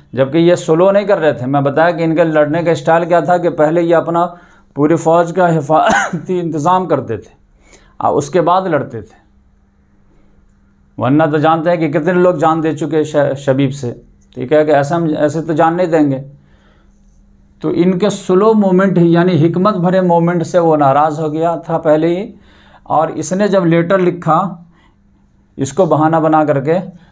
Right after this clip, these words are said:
तो उनको माजूल कर दिया और कहा कि उस्मान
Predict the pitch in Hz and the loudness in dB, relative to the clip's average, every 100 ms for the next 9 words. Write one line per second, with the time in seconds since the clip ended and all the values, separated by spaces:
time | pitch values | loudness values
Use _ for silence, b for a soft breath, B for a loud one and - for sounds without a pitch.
0 | B - 156 147 143 156 139 123 117 135 | B -10 -4 -2 0 2 2 0 -2 -2
1 | 139 127 127 123 - - - - - - | -2 -2 -4 -6 -10 -20 -20 -20 -20 -20
2 | - _ _ - - _ _ _ _ _ | -20 _ _ -20 -20 _ _ _ _ _
3 | _ _ _ _ b b - 113 143 139 | _ _ _ _ b b -8 -2 0 2
4 | 156 156 151 165 180 190 | 0 -2 -2 0 0 0